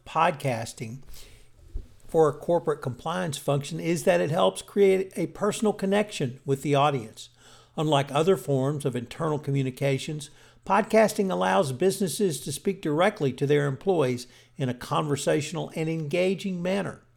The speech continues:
This helps build trust and credibility with the audience, which leads to greater employee engagement. Podcasting also provides a corporate compliance function with an opportunity to create and provide informative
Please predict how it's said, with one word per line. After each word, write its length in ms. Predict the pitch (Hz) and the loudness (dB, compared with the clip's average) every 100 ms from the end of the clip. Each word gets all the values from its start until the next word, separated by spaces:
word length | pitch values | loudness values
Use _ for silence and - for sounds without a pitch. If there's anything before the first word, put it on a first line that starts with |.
| _ _ _ - - _ | _ _ _ -18 -18 _
This 180 | 160 147 | -2 2
helps 280 | 160 147 - | 2 2 0
build 260 | 156 135 - | 0 0 0
trust 340 | 175 165 143 | 2 2 2
and 120 | 147 | -4
credibility 680 | - 165 143 131 175 185 165 | 0 0 2 0 2 0 0
with 180 | 147 143 | 0 0
the 100 | 143 | 2
audience, 520 | 165 185 190 170 - - - - - | 4 2 0 -4 -10 -18 -20 -20 -6
which 260 | 143 - | -6 -4
leads 360 | 165 160 143 - | -2 -2 -2 -8
to 500 | - 175 165 151 143 - _ - - - _ _ _ _ - | -2 2 4 2 -2 -12 _ -10 -8 -8 _ _ _ _ -8
greater 720 | 127 120 147 147 160 151 151 - _ | -2 4 4 4 2 0 -4 -18 _
employee 560 | 143 143 - 147 135 127 | -6 -4 0 2 4 2
engagement. 580 | 123 123 123 123 - - _ _ _ _ _ _ _ _ - | -2 -2 -2 -4 -12 -20 _ _ _ _ _ _ _ _ -2
Podcasting 560 | 202 208 240 226 185 170 | 0 2 2 2 2 2
also 220 | 180 190 | 2 2
provides 500 | 165 156 165 165 143 | 2 2 2 2 0
a 60 | |
corporate 360 | - 170 175 170 | -4 -2 -2 -4
compliance 500 | 139 135 165 160 143 | -6 -4 -2 -2 -4
function 540 | - 175 147 180 156 - - _ | 0 -2 0 -6 -8 -10 -20 _
with 140 | - 139 | -2 0
an 100 | 135 | 0
opportunity 580 | 156 175 175 180 170 160 | 0 -2 -2 -2 -2 -2
to 80 | 143 | -2
create 360 | - 156 160 | 0 2 2
and 80 | 143 | 0
provide 360 | 151 139 147 147 | 0 2 2 2
informative 680 | 143 143 165 175 170 170 | 0 0 0 0 -2 -6